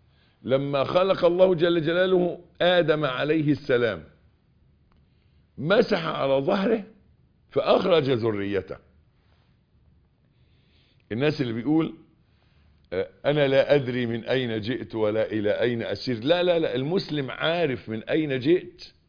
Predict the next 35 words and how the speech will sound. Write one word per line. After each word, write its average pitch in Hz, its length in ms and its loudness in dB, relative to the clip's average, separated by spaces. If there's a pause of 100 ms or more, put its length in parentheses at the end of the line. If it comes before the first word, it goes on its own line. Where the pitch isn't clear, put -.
(560)
وإلى 143 420 4
أين 147 180 0
أسير، 107 360 -6
عارفها 143 440 0
كويس 131 300 0
جداً. 110 440 -4 (960)
من 127 180 -6
أين 185 320 2
جئت؟ 208 340 4
من 156 220 -4
أبي 175 260 0
آدم. 131 320 4 (120)
آدم 180 380 4
جه 190 100 2
منين؟ 190 440 -2
خلقه 156 540 0
الله 160 340 2
من 147 180 -4
تراب 156 320 2
ونفخ 151 420 -2
فيه 151 240 -4
من 120 80 -6
روحه، 107 420 -6 (380)
عارف 175 260 0
كويس 165 280 -2
جداً. 117 380 -2 (560)
فلما 135 260 -2
ربنا 160 200 2
سبحانه 196 240 -4
وتعالى 202 280 2
خلق 196 260 4
سيدنا 180 500 0
آدم 214 220 2 (380)
وضع 180 440 2
ذريته 156 1000 2